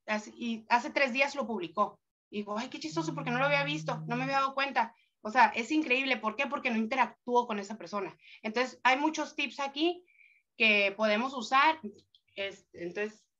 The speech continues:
está, es muy, está interesante. Si se pueden conectar, conéctenselos y pueden todos los días, todos los días. Si se levantan bien temprano, este, pues bien tempranito. También hay, hay un equipo,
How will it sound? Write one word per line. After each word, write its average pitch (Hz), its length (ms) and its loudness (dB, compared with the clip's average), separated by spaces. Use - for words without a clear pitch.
está, 226 520 0
es 202 500 -4
muy, 311 400 4
está 226 400 6
interesante. 277 640 6
Si 220 160 -4
se 220 120 0
pueden 330 260 8
conectar, 320 500 8
conéctenselos 339 800 2
y 247 60 -8
pueden 240 420 2
todos 226 180 8
los 240 120 4
días, 339 340 6
todos 247 180 4
los 208 120 -2
días. - 320 -10
Si 208 120 -10
se 220 120 0
levantan 233 320 4
bien 294 140 2
temprano, 320 440 8
este, 202 720 -2
pues 202 160 0
bien 180 200 -4
tempranito. 220 720 2
También 220 300 6
hay, 262 400 4
hay 233 160 4
un 254 120 -2
equipo, 269 640 0